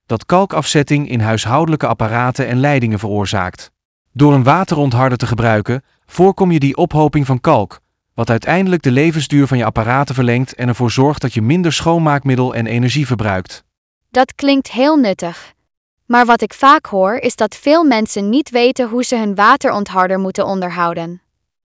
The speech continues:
Speaker 2: Wat moet je precies doen om je waterontharder goed te laten werken?
Speaker 1: Goed punt, Sanne. Het onderhoud van een waterontharder is vrij eenvoudig, maar essentieel voor de goede werking ervan.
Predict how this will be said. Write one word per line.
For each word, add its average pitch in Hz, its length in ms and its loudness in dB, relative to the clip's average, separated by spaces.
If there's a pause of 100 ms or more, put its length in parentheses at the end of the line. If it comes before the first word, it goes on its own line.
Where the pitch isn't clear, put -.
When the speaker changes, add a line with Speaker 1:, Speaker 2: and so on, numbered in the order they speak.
(260)
Speaker 2:
Wat 247 300 2
moet 294 220 2
je 247 80 -4
precies - 540 -4
doen 214 320 -4
om 233 140 -2
je 208 140 -2
waterontharder 208 880 2
goed - 260 -6
te 240 100 -2
laten 180 320 0
werken? 170 540 -6 (720)
Speaker 1:
Goed - 360 -2
punt, 131 500 2 (200)
Sanne. 117 540 0 (440)
Het 139 200 -4
onderhoud 170 520 2
van 147 100 0
een 123 100 2
waterontharder 123 880 0
is 113 160 -4
vrij 143 300 -2
eenvoudig, 127 720 -2 (320)
maar 107 180 -2
essentieel 156 600 0
voor 147 140 -2
de 113 60 -2
goede 170 260 -2
werking 127 360 0
ervan. 92 380 -6